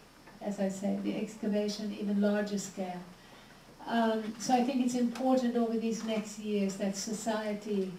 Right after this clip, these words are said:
really wakes up and demands a change.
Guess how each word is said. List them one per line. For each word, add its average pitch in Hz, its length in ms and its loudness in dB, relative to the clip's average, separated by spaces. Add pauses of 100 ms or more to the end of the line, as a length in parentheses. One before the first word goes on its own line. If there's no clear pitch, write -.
(640)
really 226 380 2
wakes 208 400 2
up 226 240 2
and 208 200 -6
demands 214 680 4
a 190 60 -2
change. 170 480 -4